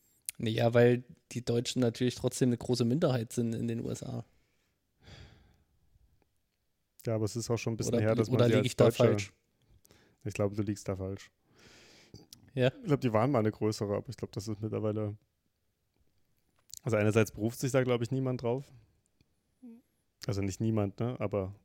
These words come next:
Speaker 2: wenige. Ähm,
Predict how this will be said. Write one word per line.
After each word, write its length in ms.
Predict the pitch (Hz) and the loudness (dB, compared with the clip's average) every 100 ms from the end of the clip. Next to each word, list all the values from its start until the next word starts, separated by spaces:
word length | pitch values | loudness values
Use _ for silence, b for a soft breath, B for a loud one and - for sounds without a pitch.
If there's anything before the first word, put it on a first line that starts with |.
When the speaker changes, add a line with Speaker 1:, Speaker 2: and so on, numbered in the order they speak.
| _ | _
Speaker 2:
wenige. 500 | - 120 107 117 113 - - - _ _ b b b b b b b _ _ _ _ - | -8 -2 0 0 -4 -6 -12 -20 _ _ b b b b b b b _ _ _ _ -2
Ähm, 500 | 107 104 104 107 | 0 0 -2 -6